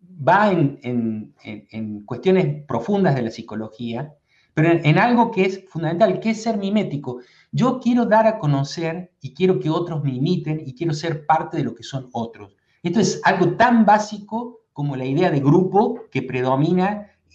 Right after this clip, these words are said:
digamos, en los comportamientos más animales que tenemos. Entonces, eso es lo único que me lleva a mí a explicar por qué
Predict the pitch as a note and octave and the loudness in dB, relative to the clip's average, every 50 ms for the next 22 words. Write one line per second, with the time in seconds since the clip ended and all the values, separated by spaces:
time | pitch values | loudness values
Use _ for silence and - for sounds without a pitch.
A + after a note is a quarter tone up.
0 | - - _ - A2+ C3 D3+ D#3+ E3 E3 D3+ D3 - - A#2+ B2 B2 A#2+ A#2+ - | -20 -20 _ -8 -4 0 0 2 2 2 0 0 -2 -4 -6 -4 -4 -6 -6 -8
1 | B2+ B2 B2 B2 C#3 D#3+ D#3+ D3+ D#3 C#3+ C3+ C#3 D#3+ E3 E3 D3+ C3+ B2+ C3 C3+ | -8 -8 -6 -4 -2 -2 -2 0 -2 0 2 2 0 0 0 -2 -2 -2 -2 -2
2 | D3 D3+ D3 C#3+ C#3+ D3 - A2+ - A2 A2 A2 G#2+ G2+ G#2 G2+ G2+ G#2 _ _ | 0 0 0 0 -4 -6 -12 -16 -14 -14 -16 -16 -16 -18 -18 -20 -20 -20 _ _
3 | _ _ _ _ _ _ - - _ _ - D#3 D3 D3+ D3 E3 G#3 G#3+ - B3+ | _ _ _ _ _ _ -20 -20 _ _ 0 2 2 2 4 4 2 4 4 4
4 | G#3 F#3+ A3+ A3+ F#3+ D3+ C#3 C3+ C3 C#3 F3 F#3+ E3+ D#3 C#3+ D3+ E3+ F3 F3+ - | 6 6 4 4 2 0 -2 -2 -2 0 2 2 4 4 2 2 0 -2 -4 -6
5 | - C3+ B2 B2 - C#3+ C3+ B2+ A#2 - A2+ A2+ - - F#3 G3 F#3 F#3 - - | -6 -8 -8 -2 0 0 0 0 -2 -6 -8 -10 -6 -2 0 2 2 2 0 -2
6 | - - _ | -6 -12 _